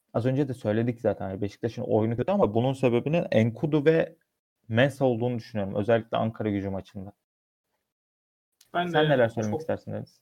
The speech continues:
Speaker 1: Heh.
Speaker 2: çok kısa bahsedeyim. Biraz daha ben sevdiğim bir hoca olduğundan dolayı Hikmet Karaman'ın hakkını vererek konuşacağım. Biraz Ankara Gücü'nden bahsedeceğim bu açıdan. Yani Beşiktaş,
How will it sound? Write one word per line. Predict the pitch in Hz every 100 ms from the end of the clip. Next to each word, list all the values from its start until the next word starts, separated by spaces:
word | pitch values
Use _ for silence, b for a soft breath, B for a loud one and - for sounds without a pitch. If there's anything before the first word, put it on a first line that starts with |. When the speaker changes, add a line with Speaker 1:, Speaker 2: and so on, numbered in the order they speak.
| -
Speaker 1:
Heh. | 117 _ _ _
Speaker 2:
çok | - 160 -
kısa | - 135
bahsedeyim. | 135 131 131 135 143
Biraz | 139 135
daha | 139 139 156 _ _ _ _ _ _ _ _ _ -
ben | 135 131
sevdiğim | 127 - 131 135 147
bir | 139
hoca | 127 139
olduğundan | 131 131 131 131
dolayı | 131 139 147
Hikmet | 147 135 131
Karaman'ın | 143 135 135 131 131 127
hakkını | 131 127 147 139
vererek | 131 131 127 -
konuşacağım. | 120 117 120 127 175 - _ _ _ _ _ _ _ _ -
Biraz | 135 131
Ankara | 135 131 139
Gücü'nden | 131 131 135
bahsedeceğim | 131 123 120 120 120
bu | 117
açıdan. | 117 127 147 196 _ _ _ _ _ _ _ _ _ _ _ _ _ _
Yani | - 127 127
Beşiktaş, | 151 - 208 202